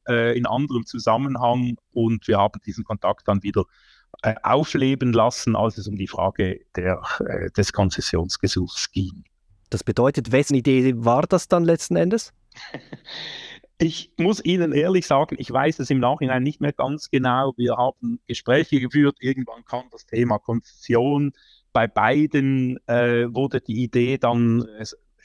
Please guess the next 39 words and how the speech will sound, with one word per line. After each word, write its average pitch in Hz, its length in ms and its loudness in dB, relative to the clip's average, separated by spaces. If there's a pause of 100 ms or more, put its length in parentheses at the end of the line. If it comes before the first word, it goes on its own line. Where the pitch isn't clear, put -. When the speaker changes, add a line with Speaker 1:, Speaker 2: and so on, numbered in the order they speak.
(140)
Speaker 1:
so - 260 -2 (360)
gärte 139 640 0
weiter. 175 640 -2 (440)
Und 117 140 -4
am 117 80 -2
Schluss 143 260 0
haben 127 200 2
wir 123 80 2
uns 117 100 0
angeschaut 113 600 0
und 107 120 -6
gesagt, 101 440 -2 (160)
wieso - 340 -6
probieren 110 460 0
wir 113 100 4
es 110 140 -2
nicht - 260 -4
ein-, 107 400 -4 (160)
wieso 107 180 -4
probieren 117 520 2
wir 117 80 -2
es 113 100 -4
nicht - 280 -2
einfach? 110 420 -2 (720)
Speaker 2:
André 110 220 0
Mösch 127 220 0
ist - 140 -2
übrigens 135 300 2
nicht 151 160 0
nur 120 80 4
Geschäftsführer 127 720 0
von 123 160 0
Tele 135 240 2
Basel, 135 400 2
sondern 143 420 2
auch 147 320 0
Präsident 147 680 0
von 92 280 -4
Telesuisse. - 880 -2